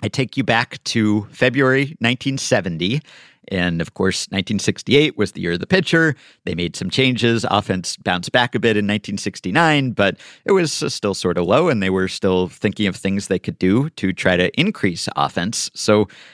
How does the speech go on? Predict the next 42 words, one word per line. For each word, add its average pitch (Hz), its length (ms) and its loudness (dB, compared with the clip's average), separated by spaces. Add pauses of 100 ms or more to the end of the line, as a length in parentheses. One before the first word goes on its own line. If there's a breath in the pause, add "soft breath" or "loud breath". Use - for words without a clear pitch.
here 127 300 4
is 120 680 0
a 113 360 2
piece - 300 -4
from 110 240 2
the 113 100 0
New 107 100 2
York 117 200 2
Daily 123 260 2
News, 110 460 2
February 117 500 2
eighth, 110 200 0
nineteen 113 340 -2
seventy. 92 580 -2 (420 loud breath)
"Baseball's 123 460 2
next 127 360 0
attempt 123 380 -4
at 104 180 -6
beefing 127 280 -2
up 123 200 -2
puny 127 280 -2
batting 131 360 2
averages 101 440 -2
will 101 120 0
be 113 160 0
an 127 80 2
experiment 135 640 0
at 101 240 -2
angling 160 420 2
the 139 80 0
foul 110 320 2
lines 98 320 -2
to - 140 -6
provide 95 500 -2
more 139 400 0
outfield 87 520 -6
area 73 340 -2
where 92 180 -2
hits 87 280 -6
can 107 180 -4
drop 90 300 -4
safely." - 500 0